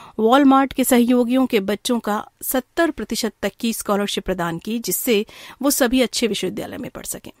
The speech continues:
न सिर्फ अमेरिका में, बल्कि वॉलमार्ट ने अमेरिका के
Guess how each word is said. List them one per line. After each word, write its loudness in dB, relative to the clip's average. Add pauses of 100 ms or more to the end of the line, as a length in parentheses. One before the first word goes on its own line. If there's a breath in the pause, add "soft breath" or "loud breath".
(140)
न 0
सिर्फ -4
अमेरिका -4
में, -4
बल्कि -4
वॉलमार्ट -2
ने 2 (140 loud breath)
अमेरिका 2
के 0